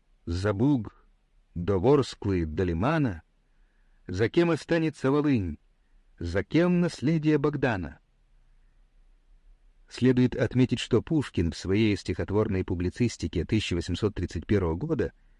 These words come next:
не выражает ненависти к польскому народу и даже особо отмечает в своих строфах, что падший в борьбе не услышит от него песни обиды.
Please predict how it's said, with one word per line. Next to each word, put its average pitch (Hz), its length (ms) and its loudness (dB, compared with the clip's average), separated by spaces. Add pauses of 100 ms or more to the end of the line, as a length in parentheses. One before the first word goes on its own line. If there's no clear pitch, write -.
(320)
не 113 180 0
выражает 180 580 2
ненависти 110 560 2
к - 80 -10
польскому 101 480 0
народу 95 480 -2 (400)
и 110 80 -4
даже 139 280 2
особо 185 420 2
отмечает 170 540 2
в - 40 -16
своих 147 300 2
строфах, - 500 0 (460)
что - 360 2 (120)
падший 131 520 0
в 82 60 -4
борьбе 107 580 2 (500)
не 107 160 2
услышит 123 440 0
от 135 140 0
него 117 240 2
песни 98 440 -2
обиды. 87 400 -2